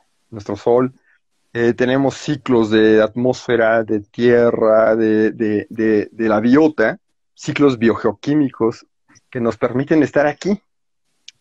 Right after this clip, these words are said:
Ahora, es muy posible, dadas, si tú haces las matemáticas, hay mu-, es, es, chéquese la ecuación de, de Drake, un profesor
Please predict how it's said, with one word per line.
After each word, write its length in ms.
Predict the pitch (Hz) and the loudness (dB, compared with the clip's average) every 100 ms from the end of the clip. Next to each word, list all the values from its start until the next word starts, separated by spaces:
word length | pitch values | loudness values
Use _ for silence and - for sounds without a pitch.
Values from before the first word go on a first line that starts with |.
| - | -10
Ahora, 440 | 123 147 156 - _ _ _ _ | 0 2 2 0 _ _ _ _
es 280 | 156 202 - | -2 -2 0
muy 200 | 185 214 | 0 0
posible, 680 | - 247 - 320 147 143 - _ _ _ _ _ _ _ _ _ | -2 -6 -4 -2 0 0 -2 _ _ _ _ _ _ _ _ _
dadas, 460 | 127 117 123 123 120 | -4 0 2 0 -2
si 120 | 135 | -2
tú 100 | 151 | -2
haces 160 | 202 | 0
las 140 | 170 131 | 0 0
matemáticas, 720 | 120 120 131 - - 370 _ _ _ _ _ _ _ _ | -2 -2 -4 -4 -6 -6 _ _ _ _ _ _ _ _
hay 180 | 143 147 | -4 -2
mu-, 120 | 156 | 0
es, 260 | 147 143 - - | -2 -4 -8 -20
es, 180 | - _ | -20 _
chéquese 400 | - 185 202 - | -6 -2 -2 0
la 100 | 160 | 0
ecuación 500 | 131 127 - 131 135 | 0 -2 -4 -4 -2
de, 300 | 139 131 113 | 2 2 2
de 120 | 107 107 | 0 -4
Drake, 560 | 101 123 113 - - _ - | 0 0 0 -6 -20 _ -18
un 100 | 127 | -10
profesor 600 | 123 - 107 117 117 | -10 -10 -6 -2 -2